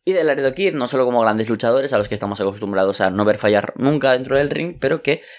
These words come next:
les pueden dar algo más. Ese gran combate dio paso a el Dot Combat Match, en el que Brian Mayer se coronó campeón del Digital Media de Impact Wrestling sobre Rich Swann,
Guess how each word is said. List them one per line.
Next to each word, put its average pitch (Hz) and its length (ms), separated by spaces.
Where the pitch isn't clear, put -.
les 113 180
pueden 110 220
dar 107 280
algo 98 220
más. 92 380
Ese 185 160
gran 190 220
combate 180 400
dio 147 200
paso 151 380
a 143 240
el 107 280
Dot 117 180
Combat 139 320
Match, 156 320
en 151 80
el 139 100
que 139 80
Brian 196 280
Mayer 180 180
se 170 140
coronó 139 340
campeón 127 920
del 117 580
Digital 135 420
Media 139 260
de 131 60
Impact 127 280
Wrestling 147 260
sobre 107 320
Rich 127 300
Swann, 123 380